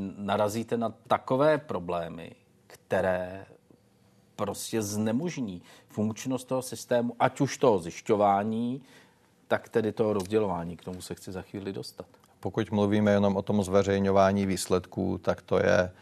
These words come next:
Speaker 2: věc, kterou dokážou naprogramovat, eh, za týden studenti střední školy. To není žádná raketová věda a není tam na tom nic neznámého, co by nás mělo překvapit.
Speaker 1: No, by to šlo připojit na ten složitý systém.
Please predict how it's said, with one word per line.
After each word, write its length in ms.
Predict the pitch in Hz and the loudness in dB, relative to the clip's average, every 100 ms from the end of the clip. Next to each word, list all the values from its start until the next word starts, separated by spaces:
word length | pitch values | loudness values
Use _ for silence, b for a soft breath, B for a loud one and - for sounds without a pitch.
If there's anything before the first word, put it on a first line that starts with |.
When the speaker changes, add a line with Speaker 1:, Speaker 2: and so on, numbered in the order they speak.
| b b - | b b -2
Speaker 2:
věc, 440 | 90 92 92 - | 2 4 2 -2
kterou 420 | - - 92 95 | -14 -2 2 2
dokážou 520 | 92 90 90 90 92 95 | 0 0 4 4 2 0
naprogramovat, 880 | 92 - 92 90 90 92 92 92 - - | -2 0 0 2 0 0 2 2 0 -12
eh, 440 | - 95 92 92 90 | -2 2 2 2 2
za 240 | 92 90 | 2 2
týden 480 | - 95 90 92 98 | 2 -6 -2 0 -2
studenti 580 | - - 92 92 90 92 | -6 -4 -2 -2 -2 -6
střední 460 | - 101 87 92 | -4 -6 -2 -2
školy. 440 | 92 - 92 87 87 B B B _ | -4 -2 0 0 -2 B B B _
To 120 | 98 | 0
není 280 | 92 92 92 | 2 0 0
žádná 440 | 90 85 90 90 | 2 2 4 4
raketová 600 | 87 90 98 - 92 92 | 2 0 -4 0 4 4
věda 400 | 90 92 90 87 | 4 2 4 4
a 140 | 90 90 | 4 2
není 260 | 90 90 | -2 -4
tam 280 | 87 92 92 | -2 -2 0
na 100 | 87 | -2
tom 320 | - 98 92 | -2 -2 0
nic 220 | 92 92 - | -2 -2 -4
neznámého, 960 | 92 90 90 87 90 90 90 90 90 | -4 0 2 4 4 2 2 0 0
co 200 | - - | -4 -6
by 120 | 90 92 | -2 0
nás 320 | 90 92 - | 0 -2 -4
mělo 200 | 92 87 | -4 -4
překvapit. 360 | - 85 110 | -6 -10 -8
Speaker 1:
No, 80 | 127 | -6
by 100 | 131 | -4
to 120 | 120 | -6
šlo 180 | 120 139 | -4 -4
připojit 480 | - 123 104 113 113 | -4 -6 2 2 4
na 120 | 117 | 0
ten 280 | 110 117 113 | 0 -2 -2
složitý 520 | - 110 101 82 80 | -2 -2 0 -4 -8
systém. 420 | - 82 - 85 | -10 -14 -14 -16